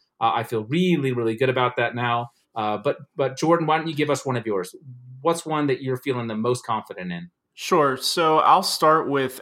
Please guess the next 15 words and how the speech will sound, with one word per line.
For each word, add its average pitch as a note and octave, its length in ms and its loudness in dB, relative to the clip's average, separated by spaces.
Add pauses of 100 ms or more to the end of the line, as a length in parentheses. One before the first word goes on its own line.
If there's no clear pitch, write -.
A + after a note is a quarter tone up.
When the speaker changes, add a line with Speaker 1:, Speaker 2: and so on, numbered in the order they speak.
Speaker 2:
Arizona C3+ 400 0
State C3 320 -4
getting B2 220 -2
thirteen B2 440 -4
and A#2 120 -4
a - 20 -4
half A#2+ 260 -2
at G#2+ 180 -2
Utah. A2 520 -4 (460)
Um, A2 500 -2 (600)
I B2 100 2
know C#3+ 180 4
that D3 100 2
Utah C#3+ 640 4
is, A#2+ 600 -2